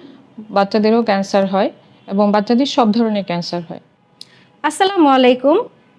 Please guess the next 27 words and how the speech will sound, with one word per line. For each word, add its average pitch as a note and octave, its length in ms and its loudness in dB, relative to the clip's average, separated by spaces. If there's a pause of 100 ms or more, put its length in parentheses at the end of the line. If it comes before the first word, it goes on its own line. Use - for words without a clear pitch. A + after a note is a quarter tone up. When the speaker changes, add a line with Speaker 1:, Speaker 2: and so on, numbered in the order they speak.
Speaker 2:
প্রিয় F#4 200 4
দর্শক, C#4 500 2 (340)
সবাইকে F4 400 0
স্বাগত D4 380 0
জানাচ্ছি C4+ 560 2 (180)
ডেল্টা C#4+ 260 2
হাসপাতাল C#4+ 500 -2
লিমিটেড C#4 440 2
আয়োজিত C4 460 0 (500)
সাপ্তাহিক D#4 540 -2
স্বাস্থ্য D4+ 380 -2
বিষয়ক D#4+ 500 0
অনুষ্ঠান C4 520 -2
স্বাস্থ্য D#4+ 480 -4
কথায়। A#3 420 -6 (400)
সাথে D#4 340 0
আছি D4 260 2
আমি, C#4 400 2
ডাক্তার C4+ 380 0
তানিয়া C#4 340 0
হক D4+ 240 -2
লিরা। C#4 300 2 (560)
প্রতি F#4 220 0
সপ্তাহে E4 480 0
বৃহস্পতিবার C4+ 760 2
আমরা C4 280 2
হাজির C4+ 340 0